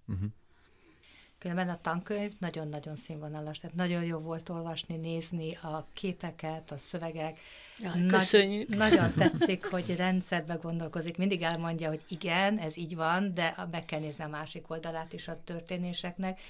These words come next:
Speaker 2: Nincs egy megoldás, tehát nem vágjuk el a Gordiszi
Speaker 3: Hm.
Speaker 2: csomót, olyan nincs sajnos.
Speaker 3: És, és az a legfontosabb, de ez nem csak itt, hanem a fenntarthatóságnak, hogy itt és most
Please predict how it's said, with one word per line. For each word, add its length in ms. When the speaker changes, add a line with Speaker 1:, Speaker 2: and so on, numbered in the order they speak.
Speaker 2:
Nincs 260
egy 240
megoldás, 760
tehát 200
nem 240
vágjuk 360
el 80
a 80
Gordiszi 500
Speaker 3:
Hm. 60
Speaker 2:
csomót, 380
olyan 220
nincs 200
sajnos. 580
Speaker 3:
És, 240
és 260
az 220
a 60
legfontosabb, 640
de 160
ez 200
nem 160
csak 180
itt, 180
hanem 180
a 60
fenntarthatóságnak, 1120
hogy 300
itt 320
és 220
most 480